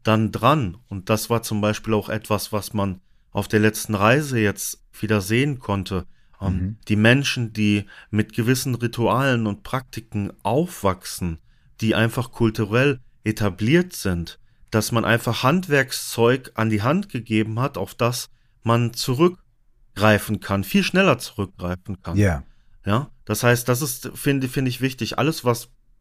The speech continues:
Speaker 1: positiv passiert und was wir an Positivem leisten, das müssen wir sanft machen. Und wenn man das früh macht, wenn man das etabliert hat, wenn das kultiviert ist, dann kann jeder Mensch, der auch auf Abwägen gerät,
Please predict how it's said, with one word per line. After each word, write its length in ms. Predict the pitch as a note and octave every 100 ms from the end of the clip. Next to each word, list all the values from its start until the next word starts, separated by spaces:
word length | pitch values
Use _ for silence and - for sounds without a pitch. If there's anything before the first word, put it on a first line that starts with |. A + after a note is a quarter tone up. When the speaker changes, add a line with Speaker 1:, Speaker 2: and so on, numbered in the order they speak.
| _ _ -
Speaker 1:
positiv 600 | D3+ D#3 D#3 - B2+ - _
passiert 480 | - B2 - D#3 D3+
und 140 | A#2 A2+
was 260 | A2+ - - _ _ -
wir 240 | A2 A2+
an 100 | A2+
Positivem 560 | - C#3 C#3 B2+ A#2+ A#2
leisten, 340 | A#2 C3+ C3
das 140 | A2+ B2+
müssen 240 | B2+ B2+
wir 100 | G#2+
sanft 460 | F#2 A2+ D3 - D#3
machen. 440 | D#3 - F3 F3 - _ _ _ _ -
Und 380 | B2+ A#2+ A#2 - _
wenn 100 | A#2+
man 140 | B2+ B2+
das 180 | B2 -
früh 440 | - - D#3 D#3+
macht, 400 | C3+ D3+ - -
wenn 120 | A#2+
man 160 | A#2 A#2
das 160 | A2+
etabliert 600 | - B2+ C3 A2+ B2+ C#3+ D3
hat, 180 | C3 A#2
wenn 80 |
das 160 | A2+ -
kultiviert 680 | - D#3+ D#3+ B2 A#2+ B2+ B2
ist, 280 | B2 - - - - -
dann 360 | A2+ A#2+ B2 - _ - -
kann 280 | B2 A#2+
jeder 360 | G#2 A#2 E3 E3
Mensch, 300 | C3+ C#3 -
der 140 | A#2+
auch 120 | A#2+ A#2
auf 200 | A2 -
Abwägen 600 | F#3 - A2+ A2+ G#2+ G#2+
gerät, 580 | A2 G#2+ B2+ D3 C#3+